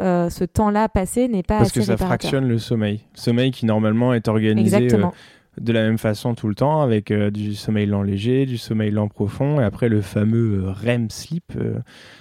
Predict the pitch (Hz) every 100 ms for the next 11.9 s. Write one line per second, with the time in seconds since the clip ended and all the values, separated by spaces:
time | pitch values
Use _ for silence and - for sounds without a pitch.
0 | _ 117 107 110 113 - 113 113 113 110
1 | 120 143 113 - 196 185 175 - 107 104
2 | 101 - 143 113 - - - - 107 -
3 | 147 127 120 117 123 113 107 117 156 -
4 | - - - 104 101 101 - 135 123 110
5 | 104 101 113 - - - - 101 - -
6 | 110 110 104 101 113 113 113 - 110 104
7 | 107 110 117 131 123 104 104 110 113 -
8 | 135 127 104 101 - - - - 117 107
9 | 110 - 110 107 107 120 117 107 101 101
10 | 120 107 104 120 135 - 107 104 104 110
11 | 117 _ 208 196 - 285 - 233